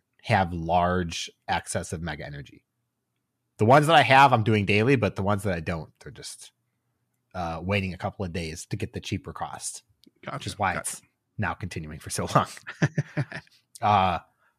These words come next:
Speaker 1: five hundred K experience will put me at, like, thirteen million out of eighteen towards forty-seven,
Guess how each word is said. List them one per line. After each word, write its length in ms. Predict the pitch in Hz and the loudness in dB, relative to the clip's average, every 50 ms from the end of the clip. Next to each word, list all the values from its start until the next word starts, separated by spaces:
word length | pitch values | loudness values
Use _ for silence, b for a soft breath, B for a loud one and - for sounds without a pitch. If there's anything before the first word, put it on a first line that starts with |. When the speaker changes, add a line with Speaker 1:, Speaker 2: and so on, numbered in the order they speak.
| _ _ _ _ _ _ | _ _ _ _ _ _
Speaker 1:
five 220 | - 147 160 180 | 8 8 8 8
hundred 160 | 170 175 175 | 8 4 2
K 140 | 139 165 165 | 2 4 4
experience 600 | 151 - - 151 143 143 139 139 143 - - - | 2 2 2 4 4 4 4 2 0 -4 -8 -6
will 100 | - 110 | -4 -4
put 140 | 101 - 117 | -4 -4 -4
me 120 | 110 101 98 | -2 0 0
at, 140 | 98 98 | 0 0
like, 240 | 92 92 90 87 - _ _ _ _ _ _ _ _ | -2 -2 -4 -6 -8 _ _ _ _ _ _ _ _
thirteen 500 | - - - 98 101 - - - 101 95 | -10 -6 -4 -4 -4 -6 -6 -6 -4 -4
million 220 | 90 87 92 92 92 | -2 -2 -2 -2 -2
out 140 | 90 87 | -2 -4
of 60 | 82 - | -4 -6
eighteen 640 | 85 85 85 - - - 101 95 95 98 95 104 - | -8 -10 -10 -8 -6 -4 -4 -2 -4 -4 -6 -10 -10
towards 320 | - - 95 87 85 - | -8 -8 -6 -6 -8 -10
forty-seven, 1600 | - - 95 90 90 87 90 90 90 90 85 - _ _ _ _ _ _ _ _ _ _ - - 82 82 85 87 90 90 90 92 | -12 -8 -6 -6 -4 -4 -4 -6 -6 -8 -10 -12 _ _ _ _ _ _ _ _ _ _ -14 -10 -10 -8 -6 -6 -6 -6 -8 -8